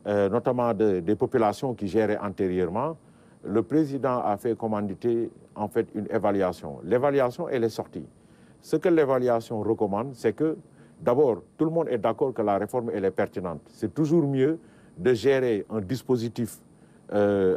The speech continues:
avec des péréquations, parce que le modèle économique autour du forage fait que,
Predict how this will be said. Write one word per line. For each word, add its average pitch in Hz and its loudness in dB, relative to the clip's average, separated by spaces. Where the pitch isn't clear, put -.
avec 113 0
des 104 2
péréquations, 123 0
parce 101 -6
que 120 0
le 117 2
modèle 151 2
économique 135 -4
autour 117 0
du 107 0
forage 104 2
fait 147 2
que, 143 0